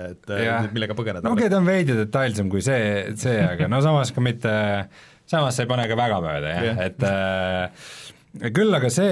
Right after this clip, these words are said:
Speaker 2: et, äh, kui, kui sa viitsid veidikene uurida asja, siis sa saad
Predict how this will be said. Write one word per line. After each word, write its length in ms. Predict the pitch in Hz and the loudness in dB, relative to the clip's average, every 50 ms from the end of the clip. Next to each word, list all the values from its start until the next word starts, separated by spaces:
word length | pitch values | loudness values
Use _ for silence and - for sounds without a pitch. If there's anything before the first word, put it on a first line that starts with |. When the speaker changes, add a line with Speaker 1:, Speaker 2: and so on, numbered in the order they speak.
| 139 117 | 2 2
Speaker 2:
et, 200 | 107 107 - - 110 | 0 -2 -4 -2 0
äh, 280 | 104 104 104 101 95 98 | 0 2 2 0 -2 -2
kui, 680 | - 117 113 110 107 107 104 104 101 101 101 101 98 98 | -2 -2 0 2 2 2 2 2 2 2 2 0 -2 -2
kui 180 | - 113 110 107 | -2 -2 0 0
sa 120 | 120 117 | 0 0
viitsid 280 | 127 170 170 - 123 113 | 0 0 0 0 0 0
veidikene 420 | 131 135 123 120 - - 107 113 160 | 0 0 0 -2 -2 -2 0 0 2
uurida 380 | 214 202 147 117 98 92 92 92 | 2 2 2 2 0 0 0 0
asja, 320 | 98 - - - 92 90 85 | -2 -4 -4 -4 -2 -2 -2
siis 160 | 82 104 104 - - - - | -4 -6 -10 -10 -12 -14 -16
sa 220 | - - 123 123 156 | -6 -2 0 2 2
saad 120 | 196 196 | 2 2